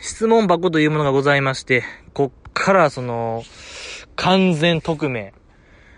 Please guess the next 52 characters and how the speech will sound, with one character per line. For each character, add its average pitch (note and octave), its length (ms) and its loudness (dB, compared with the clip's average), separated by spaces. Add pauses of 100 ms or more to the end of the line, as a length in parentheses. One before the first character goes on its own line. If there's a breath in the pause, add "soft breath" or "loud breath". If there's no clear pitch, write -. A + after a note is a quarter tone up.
(300 soft breath)
い C3 60 -4
や、 B2 80 0
本 B3+ 360 0
当 - 180 -2
に A#3 120 2
こ B3+ 240 0
れ B3 80 6
は A#3+ 160 6
ね、 G3+ 160 0
も C3 300 -2
う、 - 20 -10 (2000 loud breath)
何 C#3+ 160 0
で D#3 100 2
す - 80 -10
か？ A#2+ 260 -2 (160)
も C#3+ 600 0
う、 D3 100 -10
無 F#3 180 4
理 B3+ 120 4
な D3+ 100 4
ん B2+ 40 -2
で A#2 60 -4
す G#2 100 -10
よ、 A2 80 -2
そ B2+ 200 -2
う A#2+ 80 0
い A#2 220 0
う。 - 40 -10 (1300)
情 F#3+ 300 4
報 G3+ 180 4
開 G3 240 2
示、 A#2+ 260 -4
一 F3+ 160 -2
生 G3 300 0
さ F#3+ 140 2
れ F#3 80 2
な C#3+ 100 2
い B2 140 -6 (500)
唯 F3 200 4
一 - 140 -6
の C#3+ 80 -4
や C3 80 0
つ - 100 -12
な A2+ 120 -4
ん G#2+ 80 -10
で、 A2+ 300 -2 (1200 loud breath)
え A#2 220 0
ー、 G#2 40 -2
そ C#3 140 -2
っ - 20 -8
か E3+ 220 0
ら B2 300 0